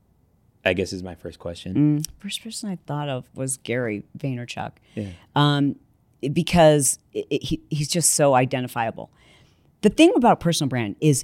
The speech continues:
Speaker 2: you don't have to be so different, 'cause we're more alike than we are different,
Speaker 1: Mm-hmm.
Speaker 2: right? What the,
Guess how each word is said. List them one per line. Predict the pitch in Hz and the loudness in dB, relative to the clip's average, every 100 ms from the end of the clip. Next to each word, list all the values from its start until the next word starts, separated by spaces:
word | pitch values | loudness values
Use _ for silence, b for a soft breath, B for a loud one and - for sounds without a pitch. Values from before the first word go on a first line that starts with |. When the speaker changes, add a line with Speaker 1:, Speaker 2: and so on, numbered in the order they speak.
| - | -6
Speaker 2:
you | 139 160 269 | -2 6 8
don't | 320 302 | 8 4
have | 220 185 - | 2 -2 0
to | |
be | 160 143 | 2 2
so | - 151 143 143 | 4 6 4 4
different, | 131 135 - 78 - - _ b b b | 0 -2 -4 -14 -16 -20 _ b b b
'cause | 190 151 | 2 2
we're | 147 220 294 | 4 6 8
more | 208 202 | 8 6
alike | 139 151 147 | 6 4 2
than | 135 | -2
we | 127 | -2
are | 117 - - | -4 -8 -6
different, | 143 - - _ | -6 -6 -14 _
Speaker 1:
Mm-hmm. | 98 | -4
Speaker 2:
right? | 120 131 123 b b b - | 0 0 -2 b b b -6
What | 165 196 - | 4 4 4
the, | 160 175 | 0 -2